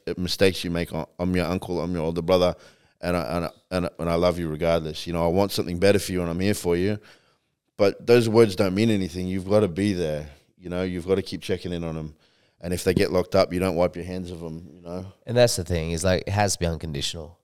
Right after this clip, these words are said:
Speaker 1: Yeah.
Speaker 2: So as much as it hurts you when you do love somebody to that extent, and that's something that we've really set up, um, at, at Saint James, is where it's unconditional. It doesn't matter who you are.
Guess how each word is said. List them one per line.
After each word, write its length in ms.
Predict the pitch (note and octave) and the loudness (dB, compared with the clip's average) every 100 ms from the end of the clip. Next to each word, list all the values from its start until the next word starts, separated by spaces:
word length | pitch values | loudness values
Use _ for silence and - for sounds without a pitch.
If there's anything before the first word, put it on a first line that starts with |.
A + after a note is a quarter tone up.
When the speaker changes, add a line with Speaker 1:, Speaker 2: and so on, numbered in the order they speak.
| _ | _
Speaker 1:
Yeah. 120 | F#2 F#2 | -12 -4
Speaker 2:
So 80 | |
as 120 | F#2 G#2 | -4 0
much 240 | A#2 A2+ | 0 2
as 80 | G2 | 2
it 40 | |
hurts 300 | F2+ F2 - | 4 2 0
you 180 | F2+ E2+ | -4 -2
when 160 | E2+ F2 | -4 -4
you 80 | |
do 480 | E2+ F2+ F2+ F2 E2 E2 _ - | -2 0 2 0 -4 -8 _ -2
love 220 | F2+ F2 | 0 2
somebody 560 | F2+ F2+ F2 F2 D#2 D2 | 0 0 0 0 -2 -2
to 140 | F#2+ | 0
that 140 | F2+ D#2+ | 2 2
extent, 500 | - F2+ G2+ C#3+ - | -2 -4 -4 -8 -14
and 100 | F#2+ | -6
that's 160 | F#2 - | -4 -2
something 240 | F#2 E2 | -2 -2
that 100 | D#2 | -4
we've 200 | D#2+ E2+ | -4 -4
really 220 | F2+ E2+ | -2 -2
set 240 | E2 F2+ E2 | 0 0 2
up, 320 | D#2 - _ E2+ | 2 0 _ -8
um, 480 | E2 D#2+ D#2+ D#2+ - - | -6 -6 -8 -12 -10 -6
at, 200 | C2 - - | -6 -8 -14
at 140 | D2 | -10
Saint 260 | - E2+ D#2+ | -6 -4 -4
James, 420 | E2+ E2 F2 E2 | -6 -4 -6 -8
is 100 | D#2 | -10
where 280 | E2 E2 D#2+ | -8 -6 -6
it's 180 | D#2 - | -8 -6
unconditional. 640 | E2 D#2 D2 D#2 - E2+ | -6 -8 -8 -8 -8 -10
It 40 | E2+ | -12
doesn't 160 | E2 | -12
matter 160 | F2 E2 | -10 -8
who 80 | F2 | -8
you 200 | D#2+ D#2+ | -8 -6
are. 300 | D#2+ D#2+ | -6 -6